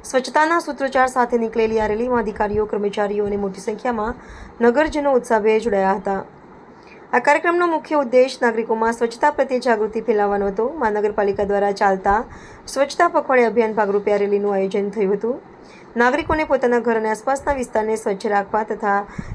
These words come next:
જાહેર સ્થળોની સ્વચ્છતા જાળવવા માટે પ્રેરિત કરવાના હેતુથી આ રેલી યોજાઈ હતી.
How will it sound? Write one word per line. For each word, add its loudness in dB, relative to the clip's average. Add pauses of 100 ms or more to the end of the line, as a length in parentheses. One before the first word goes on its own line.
(140)
જાહેર 6
સ્થળોની 2
સ્વચ્છતા -2
જાળવવા 0
માટે 0
પ્રેરિત 0
કરવાના 0
હેતુથી -2
આ 2
રેલી -2
યોજાઈ 0
હતી. -2